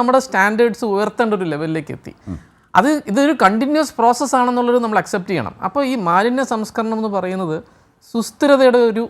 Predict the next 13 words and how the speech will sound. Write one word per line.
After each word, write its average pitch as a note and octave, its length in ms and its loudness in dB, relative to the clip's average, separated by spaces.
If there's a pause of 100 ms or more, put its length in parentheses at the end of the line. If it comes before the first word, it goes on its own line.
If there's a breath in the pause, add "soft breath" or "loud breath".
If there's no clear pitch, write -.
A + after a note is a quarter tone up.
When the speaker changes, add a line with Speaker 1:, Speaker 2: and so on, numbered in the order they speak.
(140)
Speaker 1:
ഒരു G3 140 0
അറ്റമാണ്, F3+ 420 -2 (520)
ഫസ്റ്റ് - 320 -6
സ്റ്റാർട്ടിംഗ് F#3+ 420 -2
പോയിന്റ് C3+ 260 -6
ആണ്. - 100 -18 (440 soft breath)
അവിടെ A3+ 220 6
നിന്ന് G#3+ 200 -2
ജൈവകൃഷി, F#3+ 520 -2 (1040)
മെൻ്റൽ G#3 340 2
ഹെൽത്ത്, F#3+ 300 -2
നമ്മളവിടെ A#3+ 300 4
എത്തിക്കഴിഞ്ഞു. B3+ 400 0